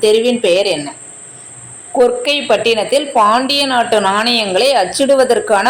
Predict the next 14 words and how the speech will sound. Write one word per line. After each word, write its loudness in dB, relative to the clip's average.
பட்டறைகள் 0
நிறைந்த 0
ஒரு 2
தெரு 0
இருந்திருக்கிறது. 0
அந்த 0
தெருவின் 0
பெயர். 0
ஆன்சர் 0
அக்கசாலை, 0
அக்கசாலை. 0
அடுத்து, 0
பாண்டியர்கள் 0
வெளியிட்ட 0